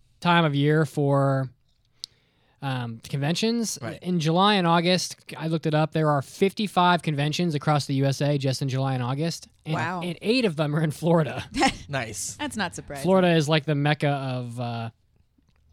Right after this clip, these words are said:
Speaker 1: you know,
Speaker 3: Convention?
Speaker 1: conventions in the U S. So people, most people in the U S, if they're, if you're gonna go to a convention, it may, it probably is during the summer. And seeing as we are just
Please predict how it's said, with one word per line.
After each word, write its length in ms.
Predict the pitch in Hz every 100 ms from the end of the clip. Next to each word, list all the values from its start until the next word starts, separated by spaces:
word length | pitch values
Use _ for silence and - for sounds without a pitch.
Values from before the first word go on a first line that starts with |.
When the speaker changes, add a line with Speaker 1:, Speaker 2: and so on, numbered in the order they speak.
| _ _ _ _ -
Speaker 1:
you 60 |
know, 80 | 131
Speaker 3:
Convention? 260 | 117 110 220
Speaker 1:
conventions 640 | 135 135 139 135 117 110
in 80 | 120
the 80 | 117
U 140 | 120
S. 260 | 123 123 117
So 360 | - 139 127 120 _ _ _ _ -
people, 500 | 175 175 180 180 180
most 260 | 170 180 -
people 300 | 240 220 208
in 80 |
the 80 | 208
U 140 | 214 196
S, 260 | 180 175
if 80 | 170
they're, 120 | 160 156
if 100 | 143
you're 120 | 160
gonna 180 | 190 190
go 100 | 190
to 120 | 185
a 60 |
convention, 480 | 175 160 170 160 170
it 120 | 151 151
may, 380 | 156 170 175
it 100 | 160
probably 360 | - 185 196 185
is 80 | 151
during 200 | 175 165
the 40 | 143
summer. 480 | 214 196 190 190 - - - - - _ 147
And 100 | 139
seeing 300 | 185 180 175
as 400 | 165 160 139 -
we 180 | 160 160
are 140 | 156 151
just 420 | 143 170 -